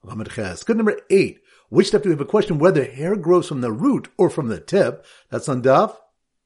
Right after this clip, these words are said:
Lamed Tes. Good. Number nine, which daf do we, when Rabbi Akiva holds that bread can be mitzaref to the wine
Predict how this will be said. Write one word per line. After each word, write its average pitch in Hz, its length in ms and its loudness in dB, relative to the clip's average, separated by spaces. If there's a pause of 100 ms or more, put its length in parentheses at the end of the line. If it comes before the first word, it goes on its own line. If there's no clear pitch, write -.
(2000)
Lamed 110 260 -6
Tes. 92 360 -10
Good. 202 140 2
Number 185 160 0
nine, 139 360 0
which 185 160 -4
daf 180 100 -6
do 180 80 -4
we, 156 60 -2
when 131 40 -4
Rabbi 120 220 -6
Akiva 254 160 2
holds 113 280 0
that 127 180 0
bread 220 180 0
can 196 180 -2
be 139 60 -2
mitzaref 180 460 -2
to 165 80 -6
the 151 100 2
wine 147 520 0